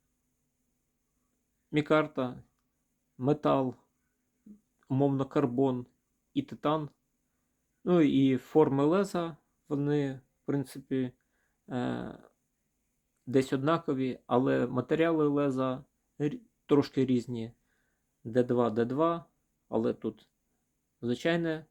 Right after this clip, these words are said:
з, з, тут з покриттям, тут у-, уже, е, дамаск і тут уже порошкова сталь. Ось таке відео.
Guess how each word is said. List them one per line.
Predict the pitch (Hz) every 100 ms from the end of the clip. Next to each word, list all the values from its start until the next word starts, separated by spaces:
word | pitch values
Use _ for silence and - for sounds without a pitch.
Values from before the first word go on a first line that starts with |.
| _ _ _ _ _ _ -
з, | 117 123 135 143 127
з, | - - -
тут | 151 - -
з | 113 -
покриттям, | - - 139 - 175 165 170 _ _ _ _
тут | 147 143
у-, | 113 117
уже, | 110 110 127 110 113 _ _ _ -
е, | 107 101 95 - _ _ _ _ _ 113
дамаск | 127 151 170 - - _ _
і | 131
тут | 127 160 170 _ _ _ _ - -
уже | 110 113 127
порошкова | 120 110 - - 113
сталь. | - - 92 - _ _ _ _ _ _ _ _ _ _ _ _ _ _ _
Ось | 156 156
таке | - 143 135
відео. | 131 170 175 175 160